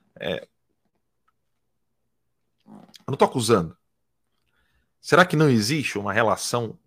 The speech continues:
muito mais profunda pra debater, pra investigar, pra ir atrás de documentos?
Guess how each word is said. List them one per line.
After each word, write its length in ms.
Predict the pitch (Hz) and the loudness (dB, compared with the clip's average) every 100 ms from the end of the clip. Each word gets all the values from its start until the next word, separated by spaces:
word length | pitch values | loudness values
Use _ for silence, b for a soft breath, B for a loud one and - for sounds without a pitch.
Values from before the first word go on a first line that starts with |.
| - | -20
muito 420 | 107 180 180 117 | -4 -2 -2 0
mais 220 | 117 113 | -2 -2
profunda 580 | - 107 - 139 120 - _ _ _ _ _ _ _ _ _ _ _ _ _ _ | -4 -4 -4 -8 -8 -10 _ _ _ _ _ _ _ _ _ _ _ _ _ _
pra 120 | - 107 | 0 2
debater, 600 | 110 101 - 123 101 - | 2 0 0 -2 -4 -6
pra 140 | - | -6
investigar, 880 | 107 107 107 - - 104 107 92 - _ _ _ _ _ _ _ _ _ _ - | -4 -4 -4 -6 -8 0 0 0 -6 _ _ _ _ _ _ _ _ _ _ 0
pra 260 | 110 - 135 | 2 0 -2
ir 200 | 147 123 | 0 2
atrás 380 | - 123 117 | 2 4 4
de 80 | 104 | 2
documentos? 840 | 95 110 - 98 117 110 - - | -2 -4 -4 -4 -2 -2 -6 -18